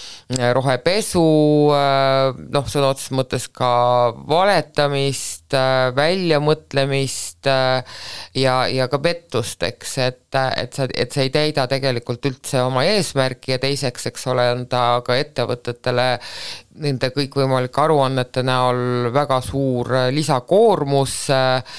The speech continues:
mis tähendab ka lisakulu ja mis päeva lõpuks investoritele üldse ei meeldi, eks ole, et, et tegeletakse nagu pealtnäha asjaga, mis võtab väga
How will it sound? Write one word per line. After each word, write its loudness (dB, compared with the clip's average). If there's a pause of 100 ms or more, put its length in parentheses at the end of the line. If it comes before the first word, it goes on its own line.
(300)
mis 0
tähendab 0
ka -2
lisakulu 4
ja 4
mis -2
päeva 2
lõpuks -4
investoritele 0
üldse 0
ei 2
meeldi, 0
eks -6
ole, 2
et, -8
et -8
tegeletakse -2
nagu -2 (440)
pealtnäha 2 (100)
asjaga, 2 (460)
mis -6
võtab 0
väga 0